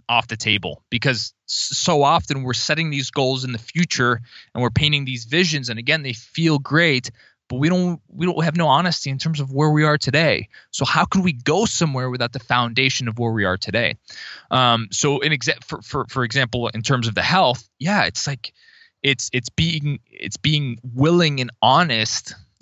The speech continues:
to look, look at our current circumstance and dig deep into those feelings of what that's creating for us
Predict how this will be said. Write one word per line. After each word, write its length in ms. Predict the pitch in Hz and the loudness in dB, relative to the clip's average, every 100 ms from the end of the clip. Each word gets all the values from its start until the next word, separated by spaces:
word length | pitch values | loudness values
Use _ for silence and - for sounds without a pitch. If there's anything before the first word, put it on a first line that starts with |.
| 135 | -12
to 560 | - - 120 113 110 107 - | -6 -2 0 0 -2 -6 -10
look, 300 | 98 123 165 - | -4 0 -2 -2
look 500 | 127 127 143 175 - | -2 0 2 2 2
at 80 | 165 139 | -4 -2
our 140 | 131 | -4
current 360 | 117 175 160 131 | -2 -4 -4 -6
circumstance 1000 | - 156 165 185 - 123 104 127 - - _ _ _ _ - | -6 -4 -2 -4 -2 -2 -2 -4 -8 -8 _ _ _ _ -4
and 240 | 120 113 | -2 -2
dig 260 | - 156 160 | -2 -2 0
deep 260 | 156 185 190 | 2 4 2
into 180 | 175 | 0
those 240 | 151 139 131 | 2 0 -2
feelings 640 | - - 170 175 139 139 - | -8 -6 -2 -2 -2 -6 -8
of 120 | 117 | -6
what 160 | 131 | -4
that's 180 | 160 160 | -2 -2
creating 420 | - 170 180 254 | -2 -2 0 -2
for 220 | 226 117 104 | -2 2 2
us 380 | - - - | 2 -4 -4